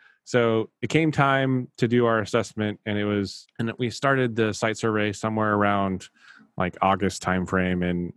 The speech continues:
it got delayed and delayed and delayed. And we went out in February, uh, sometime, and we go back and we're, we're still stuck. We, we've done, like,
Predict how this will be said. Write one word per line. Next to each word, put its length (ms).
it 100
got 180
delayed 420
and 140
delayed 360
and 160
delayed. 480
And 280
we 420
went 160
out 280
in 200
February, 760
uh, 40
sometime, 760
and 540
we 100
go 160
back 560
and 520
we're, 400
we're 140
still 320
stuck. 600
We, 280
we've 240
done, 300
like, 280